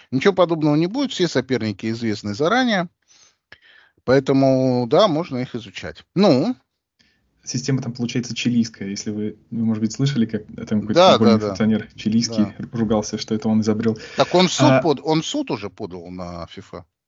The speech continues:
Speaker 1: Он готовится получить деньги от них.
Speaker 2: Ну, с-, учитывая то, какие юристы у фифа, очень сомневаюсь, что что-то получится у него.
Speaker 1: Не знаю. М,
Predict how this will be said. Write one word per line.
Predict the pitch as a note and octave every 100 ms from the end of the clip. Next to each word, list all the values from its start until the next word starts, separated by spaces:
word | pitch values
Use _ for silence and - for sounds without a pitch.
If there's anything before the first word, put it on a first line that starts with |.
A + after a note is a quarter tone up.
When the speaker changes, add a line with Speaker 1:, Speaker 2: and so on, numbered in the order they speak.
| _ _ _ _ _ _ _ _ _ _ -
Speaker 1:
Он | G2+
готовится | A#2 C#3+ E3+ D3
получить | C3+ F3 G3 F3
деньги | F3+ D#3 F2+
от | G2+
них. | A2 _ _ _ _ _ _ _ _ _
Speaker 2:
Ну, | C#3 C#3+ C#3+ C#3+ - - A#2+
с-, | - -
учитывая | - C3 C3+ C3 B2
то, | B2
какие | A#2 A#2 A#2
юристы | A#2+ A#2 - A2+
у |
фифа, | A2+ - B2+ A2+
очень | A#2 G#2+
сомневаюсь, | G#2 G#2 G#2+ G#2+
что | - A2+
что-то | - G#2+
получится | - G#2 C3 - A2+
у |
него. | G#2+ A2 A2+ - _ _ _ _ _ _ _ _ _ _ _ -
Speaker 1:
Не | C4+
знаю. | - A#2 B2 A2 F#2 - _ _ _ _ _ _ _ _ _ _ _ _ _ _ A2
М, | G#2 F#2 A2+ B2+